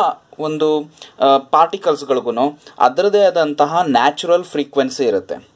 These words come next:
ಓಕೆ, ಹಾಗಿದ್ರೆ ನ್ಯಾಚುರಲ್ ಫ್ರೀಕ್ವೆನ್ಸಿ ಅಂದ್ರೆ ಏನು ಅಂದ್ರೆ, let us assume, ಆ, ಒಂದು ಪಾರ್ಟಿಕಲ್ ಇದೆ ಅಂತ ಅನ್ಕೊಳ್ಳೋಣ.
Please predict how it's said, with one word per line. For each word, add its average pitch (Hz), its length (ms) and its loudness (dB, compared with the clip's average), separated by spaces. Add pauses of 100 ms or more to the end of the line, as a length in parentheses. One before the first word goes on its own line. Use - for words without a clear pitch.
(460)
ಓಕೆ, - 320 0 (240)
ಹಾಗಿದ್ರೆ 202 360 2
ನ್ಯಾಚುರಲ್ 240 500 -2
ಫ್ರೀಕ್ವೆನ್ಸಿ 196 560 -4
ಅಂದ್ರೆ 143 240 0
ಏನು 117 160 -2
ಅಂದ್ರೆ, 104 400 -2 (260)
let 185 120 4
us 277 260 2
assume, 202 380 -6 (360)
ಆ, 170 140 4
ಒಂದು 170 220 -4
ಪಾರ್ಟಿಕಲ್ 214 460 2
ಇದೆ 165 140 0
ಅಂತ 151 220 0
ಅನ್ಕೊಳ್ಳೋಣ. 123 400 0